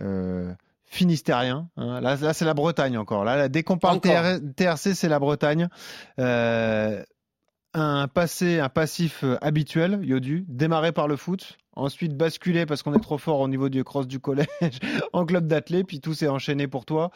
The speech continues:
Speaker 1: Euh, d'ailleurs, le cross, ça reste une de tes passions, Donovan, hein ?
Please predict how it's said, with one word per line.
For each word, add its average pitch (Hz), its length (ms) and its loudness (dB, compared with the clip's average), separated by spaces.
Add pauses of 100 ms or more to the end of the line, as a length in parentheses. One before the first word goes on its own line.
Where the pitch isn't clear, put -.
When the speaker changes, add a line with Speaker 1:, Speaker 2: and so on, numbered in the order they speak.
(360)
Speaker 1:
Euh, 117 220 0
d'ailleurs, 139 220 2
le 160 100 2
cross, 190 280 -2
ça - 140 -2
reste 170 220 0
une 156 80 0
de 151 60 2
tes 147 140 -2
passions, 151 300 -4
Donovan, 113 400 -4
hein ? 131 40 -12